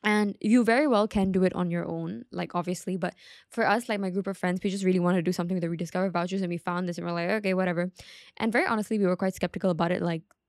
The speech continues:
the day before, 'cause I feel like the organization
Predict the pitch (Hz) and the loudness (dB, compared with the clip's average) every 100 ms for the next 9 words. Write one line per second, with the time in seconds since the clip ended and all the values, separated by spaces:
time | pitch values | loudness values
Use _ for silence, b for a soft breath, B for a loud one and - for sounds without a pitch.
0 | _ - 180 160 196 170 170 180 - - | _ -4 -2 0 0 0 0 -2 -4 -4
1 | 165 165 185 220 220 269 381 302 175 175 | 0 0 -2 -4 -4 -2 -2 -2 -2 -2
2 | 180 185 175 170 185 170 | -4 -4 -4 -6 -6 -10